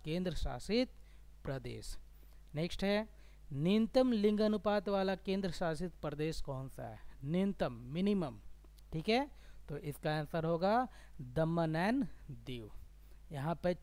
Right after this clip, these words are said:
छः सौ अठारह महिलाएं प्रति एक हज़ार पुरुष के साथ निवास करती है, ठीक है? दमन and दीव, छः सौ अठारह महिलाएं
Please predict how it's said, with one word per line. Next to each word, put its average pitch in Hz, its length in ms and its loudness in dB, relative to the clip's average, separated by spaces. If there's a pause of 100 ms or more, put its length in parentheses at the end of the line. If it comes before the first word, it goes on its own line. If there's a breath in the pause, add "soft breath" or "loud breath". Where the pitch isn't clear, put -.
छः 180 220 0
सौ 214 200 -2
अठारह 170 600 2
महिलाएं 165 560 2 (600 soft breath)
प्रति 170 420 0 (120)
एक 175 280 -2
हज़ार 156 240 0
पुरुष 143 320 -6 (280)
के 131 120 -10
साथ 156 360 -4
निवास 123 380 -8
करती - 380 -14
है, 107 100 -16 (560)
ठीक 151 140 -2
है? 254 200 4 (440 soft breath)
दमन 147 340 0
and 180 180 0
दीव, 220 280 4
छः - 280 -4
सौ 151 160 -2
अठारह 143 360 -2
महिलाएं 170 480 0